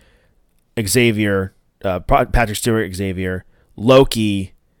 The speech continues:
Agatha, Deadpool because, well, Disney announced that he's in the M C U.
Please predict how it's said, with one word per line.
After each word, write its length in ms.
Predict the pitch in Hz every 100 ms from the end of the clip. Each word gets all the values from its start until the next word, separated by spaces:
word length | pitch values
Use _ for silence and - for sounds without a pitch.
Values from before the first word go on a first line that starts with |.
| _ _ _ _ _ -
Agatha, 760 | 123 135 127 - 104 90 85 - - _ _ _ _ _ _ _ - 107
Deadpool 580 | 143 147 117 113 98
because, 560 | 101 113 120 104 - -
well, 280 | - 113 107
Disney 260 | 101 123 110
announced 340 | 107 120 113
that 60 | 101
he's 120 | 98
in 80 | 98
the 100 | 92
M 120 | 85
C 160 | - 80
U. 380 | 73 76 113